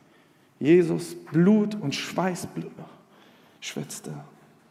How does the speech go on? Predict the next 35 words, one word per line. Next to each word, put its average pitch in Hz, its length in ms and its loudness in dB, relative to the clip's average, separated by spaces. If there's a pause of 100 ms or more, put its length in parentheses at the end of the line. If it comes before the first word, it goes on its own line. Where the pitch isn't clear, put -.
(880)
zu 165 200 2
Gott 226 260 10
betete: 226 420 4
„Lass 214 300 6
diesen 202 300 2
Kelch 214 440 2
an 190 120 2
mir 190 140 0
vorbeiziehen.“ 170 560 2
Und 160 100 2
dieser 170 180 4
Kelch 240 480 4
bedeutete, 175 720 2 (320)
dass - 360 2
all 240 380 8 (220)
das, 233 320 10
was 160 360 2
wir 214 160 6
verbrochen 175 560 2
hatten 214 200 0
in 170 120 2
der 165 100 4
Vergangenheit, 180 640 4
in 160 80 2
der 160 100 4
Gegenwart 175 560 2 (220)
und 254 240 10
in 208 140 4
der 196 120 2
Zukunft, - 560 -2
in 262 220 6
diesem 202 260 4
Kelch 247 440 2
gegossen 131 500 -4
wurde. 123 320 -4